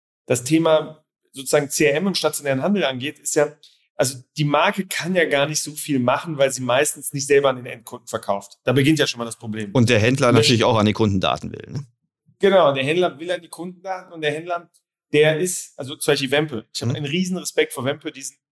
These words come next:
Speaker 1: unglaubliche Retailer und die sind bessere Retailer, als wir es jemals sein werden. Aber nichtsdestotrotz, die sind halt auch alte Schule. Ja, und in, in, in deren Leben oder in deren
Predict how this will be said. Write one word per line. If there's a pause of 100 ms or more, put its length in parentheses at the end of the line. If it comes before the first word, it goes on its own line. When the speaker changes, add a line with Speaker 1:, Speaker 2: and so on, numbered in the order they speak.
Speaker 1:
unglaubliche
Retailer
und
die
sind
bessere
Retailer,
als
wir
es
jemals
sein
werden. (380)
Aber
nichtsdestotrotz, (280)
die
sind
halt
auch
alte (200)
Schule. (220)
Ja,
und
in, (160)
in,
in
deren (520)
Leben
oder
in
deren